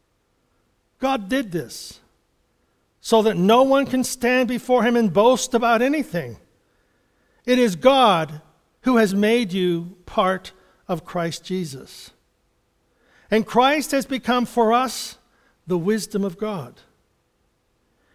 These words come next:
He is the reason we are right with God and pure enough to be in his presence. Christ is the one who sets us free from sin.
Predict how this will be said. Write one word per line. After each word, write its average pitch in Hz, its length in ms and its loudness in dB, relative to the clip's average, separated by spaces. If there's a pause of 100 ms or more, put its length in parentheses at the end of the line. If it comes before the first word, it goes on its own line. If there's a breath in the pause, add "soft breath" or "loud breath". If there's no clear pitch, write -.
He 277 160 4
is 262 120 4
the 262 120 2
reason 240 560 0
we 233 120 0
are 214 140 6
right 240 380 0
with 190 200 -4
God 139 420 -8 (1120 soft breath)
and 220 200 0
pure 302 380 4
enough 247 540 0
to 233 140 -2
be 240 260 -2
in 226 120 2
his 196 200 -2
presence. - 760 -6 (800)
Christ 285 480 0
is 247 100 -2
the 233 100 0
one 254 400 0
who 214 140 -4
sets - 580 -4 (280 soft breath)
us 247 360 0
free 220 480 -6
from 190 240 -4
sin. 175 540 -4